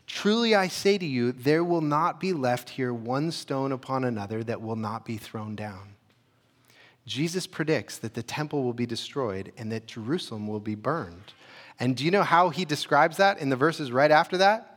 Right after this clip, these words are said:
He says, "Then all the tribes of the earth will mourn, and they will see the Son of Man coming on the clouds of heaven." And then just a few verses later, he says this, "Truly I say to you, this generation will not pass away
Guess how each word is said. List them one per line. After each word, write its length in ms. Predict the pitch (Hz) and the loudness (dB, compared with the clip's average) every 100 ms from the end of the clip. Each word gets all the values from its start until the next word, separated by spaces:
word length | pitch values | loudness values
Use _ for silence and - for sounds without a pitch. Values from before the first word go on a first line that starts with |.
| _ _ _ _ _ _ _ _ _ _ _ | _ _ _ _ _ _ _ _ _ _ _
He 120 | 147 | -2
says, 300 | 147 170 156 | 4 6 6
"Then 220 | 127 156 | 4 6
all 180 | 156 180 | 8 6
the 80 | 185 | 4
tribes 400 | - 175 170 151 | 4 6 6 2
of 80 | 151 | 0
the 120 | 156 | 4
earth 220 | 160 156 | 2 2
will 140 | 139 139 | 0 2
mourn, 500 | 147 156 120 123 131 | 2 4 2 0 -4
and 160 | 123 131 | 0 2
they 100 | 135 | 4
will 140 | 135 | 2
see 240 | 123 160 160 | -2 -2 0
the 120 | 147 | 0
Son 240 | - 143 | 0 0
of 120 | 143 | 0
Man 300 | 127 123 127 | 0 0 -2
coming 340 | 127 131 127 123 | -4 -4 -2 -2
on 80 | 120 | -2
the 100 | 117 | -2
clouds 320 | 131 120 120 | 0 0 -2
of 100 | 123 | -6
heaven." 380 | 147 131 95 90 _ _ _ _ _ _ _ _ _ _ | -4 -4 -8 -14 _ _ _ _ _ _ _ _ _ _
And 140 | - 131 | -2 0
then 140 | 135 | 2
just 240 | 131 143 | -2 -2
a 40 | 151 | -4
few 220 | - 160 | 0 0
verses 400 | 151 151 156 131 | 2 0 -2 2
later, 300 | 160 165 135 | 2 4 0
he 120 | 131 | 0
says 300 | 123 143 131 | -2 -2 0
this, 320 | 143 151 104 | 2 2 0
"Truly 400 | - - 147 147 | -10 -2 2 6
I 140 | 143 139 | 4 2
say 260 | - 165 | 0 0
to 80 | 151 | 2
you, 320 | 131 120 120 120 | 0 0 0 -4
this 500 | 107 120 160 156 - | -4 2 2 0 -12
generation 960 | - 139 147 147 139 156 165 - 127 120 | -8 -2 0 2 2 2 2 -2 -4 0
will 200 | 127 131 | 0 2
not 320 | 135 135 131 | 0 -2 -2
pass 320 | 139 139 - | 0 0 -2
away 500 | 135 147 131 117 117 | -2 0 0 -2 -6